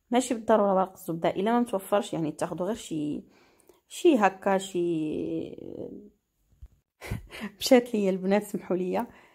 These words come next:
يعني، آه، شي سربيته كترشوا عليها شويه ديال الطحين من الفوق وكتقادوا فيها العجين ديالكم.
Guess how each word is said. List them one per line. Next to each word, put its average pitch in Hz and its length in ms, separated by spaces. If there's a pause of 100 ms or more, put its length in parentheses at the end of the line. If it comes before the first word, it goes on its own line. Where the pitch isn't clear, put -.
(160)
يعني، 202 540
آه، 76 160
شي - 160
سربيته 208 500
كترشوا 220 460
عليها 185 120
شويه 208 260
ديال 175 180
الطحين 185 280
من 170 80
الفوق 311 420 (160)
وكتقادوا 196 1040
فيها 190 220
العجين 185 420
ديالكم. 170 480